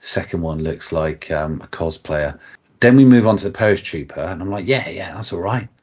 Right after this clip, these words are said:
That's all right." It's all right. It's a hundred eighty bucks plus tax.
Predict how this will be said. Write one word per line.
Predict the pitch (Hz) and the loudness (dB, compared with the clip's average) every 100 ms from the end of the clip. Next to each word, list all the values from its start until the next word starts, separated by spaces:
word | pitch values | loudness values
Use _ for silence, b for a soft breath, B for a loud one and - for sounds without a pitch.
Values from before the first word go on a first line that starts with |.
| _ | _
That's | 98 - | -10 -6
all | 104 | -4
right." | 104 82 69 _ _ _ | -4 -6 -10 _ _ _
It's | 87 78 - - - | -6 -4 -10 -10 -2
all | 87 85 85 | 0 0 -4
right. | 85 80 73 - | -4 -2 -4 -6
It's | - - | -6 -2
a | |
hundred | 92 95 92 | 0 0 2
eighty | 92 87 82 | 0 -2 -4
bucks | 95 73 - - | -2 -2 -4 -10
plus | - 80 - - | -4 -4 -4 -10
tax. | - 76 67 - - - | -8 -8 -8 -8 -12 -12